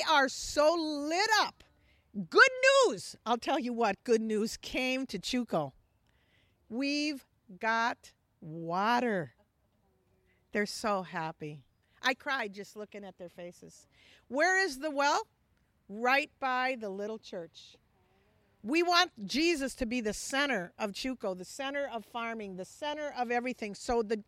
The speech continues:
the well is drilled right by the church, right by the school. It will impact two thousand people every day. Every day, two thousand people will be impacted by a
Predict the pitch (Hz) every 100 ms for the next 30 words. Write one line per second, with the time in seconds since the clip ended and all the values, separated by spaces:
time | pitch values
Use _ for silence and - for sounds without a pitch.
0 | _ 240 220 220 294 320 359 302 226 226
1 | 247 233 220 220 240 277 - 269 269 277
2 | - 220 220 - - _ - - 240 349
3 | - 339 311 294 - 349 370 208 147 _
4 | _ _ - - - 381 415 466 440 359
5 | - 302 294 - - 330 320 294 277 277
6 | 262 240 269 247 240 202 196 208 185 175
7 | 160 - _ _ _ _ _ _ _ _
8 | 254 269 285 302 311 302 - 196 180 302
9 | 320 262 202 190 190 _ _ _ - 320
10 | - 262 247 233 233 226 - 233 208 170
11 | 170 _ _ 226 220 247 240 220 247 233
12 | - 240 208 202 185